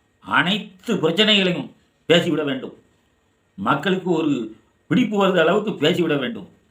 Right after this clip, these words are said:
அவர் மக்களுக்கு என்ன ஒரு உத்தரவாதத்தை அவர் அங்கு கொடுத்தார்? இப்படியெல்லாம் கேள்வி கேட்கிறார் ஒரு மூத்த பத்திரிகையாளராக இருந்து கொண்ட ஐயாநாதன்.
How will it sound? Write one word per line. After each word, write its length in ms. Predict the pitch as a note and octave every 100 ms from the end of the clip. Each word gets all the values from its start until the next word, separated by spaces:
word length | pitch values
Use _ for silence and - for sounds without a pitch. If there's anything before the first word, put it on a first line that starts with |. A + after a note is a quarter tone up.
| _ _ _ _ _ _ _ _
அவர் 200 | - C#3
மக்களுக்கு 640 | B2+ C#3+ G#3+ F#3 - G3+ C#3
என்ன 260 | F3+ A#3
ஒரு 120 | F#3+
உத்தரவாதத்தை 680 | E3 D#3 F3+ F3 E3 C#3+ E3
அவர் 180 | F3+ D3+
அங்கு 200 | C3+ B2+
கொடுத்தார்? 520 | C#3+ D3+ B2+ G#2+ - _ _
இப்படியெல்லாம் 640 | - D3 G3 F3 D#3+ F3 F3+
கேள்வி 280 | D3+ E3 C#3
கேட்கிறார் 420 | D3 C#3+ C#3 F#3
ஒரு 180 | E3+ D#3+
மூத்த 320 | C3+ F#3+ G3+
பத்திரிகையாளராக 800 | - C3+ F3+ D#3+ D#3+ D#3 D3 C#3+
இருந்து 320 | C#3 C3+ C3+
கொண்ட 280 | B2+ F3+ F3+
ஐயாநாதன். 440 | D3+ D#3+ C3 G2